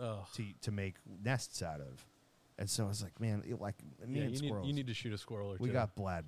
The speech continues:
Speaker 2: bad
Speaker 1: Just
Speaker 2: blood, man."
Speaker 1: Yeah.
Speaker 2: Yeah.
Speaker 1: Just to take out some aggression.
Speaker 2: Yeah. I'm thinking of using, like, a fucking flintlock. <laughs> Like, I don't even care if there's anything
Speaker 1: There's
Speaker 2: left.
Speaker 1: nothing left
Speaker 2: No,
Speaker 1: after
Speaker 2: just
Speaker 1: it. Yeah. Just Revolutionary War 'em.
Speaker 2: just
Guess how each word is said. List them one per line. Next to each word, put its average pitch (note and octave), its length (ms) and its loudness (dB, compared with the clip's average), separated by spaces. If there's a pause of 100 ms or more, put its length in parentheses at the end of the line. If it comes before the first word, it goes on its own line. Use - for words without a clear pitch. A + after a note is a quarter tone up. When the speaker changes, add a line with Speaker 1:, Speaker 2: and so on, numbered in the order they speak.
Speaker 2:
bad G#2 140 2
Speaker 1:
Just F2 140 -4
Speaker 2:
blood, D#2+ 320 -4
man." C2+ 240 -8
Speaker 1:
Yeah. G2 240 2 (200)
Speaker 2:
Yeah. F2 240 -2
Speaker 1:
Just C3+ 140 -2
to C3 60 4
take A#2 220 6
out G#2 160 6
some G#2+ 100 -2
aggression. F#2+ 500 -4 (120)
Speaker 2:
Yeah. F2 220 2 (400)
I'm A2+ 100 4
thinking B2 320 -2
of A#2 80 -2
using, G2+ 400 0
like, F#2 240 4
a E2 80 -2
fucking E2+ 440 -2
flintlock. D#2 680 -2 (260)
<laughs> - 320 4
Like, B2+ 260 -2 (540)
I A#2+ 60 6
don't C#3+ 140 8
even A2 180 6
care A2 220 6
if F#2 100 2
there's F#2+ 180 4
anything F#2+ 320 0
Speaker 1:
There's G2 140 4
Speaker 2:
left. C#3+ 100 4
Speaker 1:
nothing C3 320 6
left A#2+ 220 6
Speaker 2:
No, A2 100 6
Speaker 1:
after A2+ 200 4
Speaker 2:
just A2+ 120 2
Speaker 1:
it. A#2+ 160 -4
Yeah. A2+ 160 -2 (400)
Just - 540 0
Revolutionary A2+ 680 4
War G#2+ 280 4
'em. G2+ 140 -2
Speaker 2:
just A2+ 140 -6